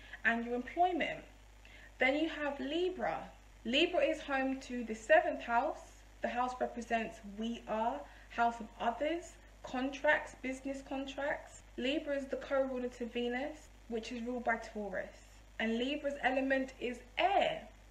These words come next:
So when these two come together, what can I tell you about them? Just before I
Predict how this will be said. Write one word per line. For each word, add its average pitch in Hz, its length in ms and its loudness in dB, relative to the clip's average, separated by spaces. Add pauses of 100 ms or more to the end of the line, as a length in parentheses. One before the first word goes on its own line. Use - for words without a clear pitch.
(480)
So 262 460 8
when 285 200 10 (100)
these 392 180 0
two 320 240 0 (100)
come 285 240 -2
together, 254 380 0
what 294 240 2
can 302 140 -4
I 285 100 2
tell 262 300 -4
you 233 140 -2
about 202 340 -4
them? 180 240 -2 (280)
Just 370 220 2
before 320 420 8
I 269 100 6